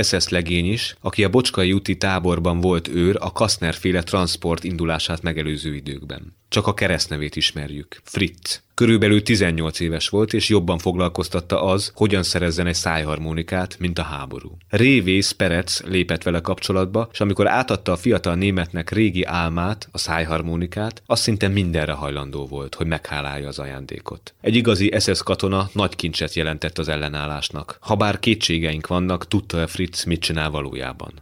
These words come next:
Az olyan ritka esetek egyike volt ez, amikor sem anyagi, sem ideológiai indítéka nem volt az együttműködésnek. Egyszerűen a rafináltság hiánya volt ez.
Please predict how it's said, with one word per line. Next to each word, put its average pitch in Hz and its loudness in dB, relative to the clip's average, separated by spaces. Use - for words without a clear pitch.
Az 85 -2
olyan 131 6
ritka 101 2
esetek 87 0
egyike 82 -2
volt 85 0
ez, 98 -2
amikor 90 -2
sem 110 0
anyagi, 95 0
sem 110 2
ideológiai 85 2
indítéka 82 -2
nem 78 0
volt 73 -6
az 76 -6
együttműködésnek. 71 -10
Egyszerűen 98 4
a 104 0
rafináltság 80 0
hiánya 76 -4
volt 73 -8
ez. 76 -10